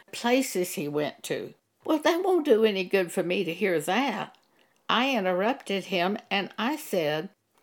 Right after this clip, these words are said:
"How did God show you to do this work?" He was speechless. He really didn't, couldn't tell me how God showed him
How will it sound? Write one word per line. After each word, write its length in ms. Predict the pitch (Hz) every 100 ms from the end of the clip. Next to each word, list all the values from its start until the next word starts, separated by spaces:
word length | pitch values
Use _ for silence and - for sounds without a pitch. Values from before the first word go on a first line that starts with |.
| _ _
"How 260 | - 302 359
did 240 | 339 320
God 260 | 285 277 240
show 340 | - 233 226
you 280 | 175 190 185
to 140 | -
do 260 | 135 190 226
this 380 | 123 131 131 139
work?" 420 | 143 110 - - _ _ _ _ _ _ _ _
He 100 | 208
was 160 | 262 254
speechless. 800 | - - 240 254 - 147 - - _ _
He 120 | -
really 300 | 262 277 294
didn't, 380 | 277 285 262 -
couldn't 260 | - 269 262
tell 280 | 285 269 294
me 280 | 285 233 - _ -
how 300 | - 247 247
God 300 | 254 240 226
showed 380 | - 240 240
him 360 | 233 220 214 208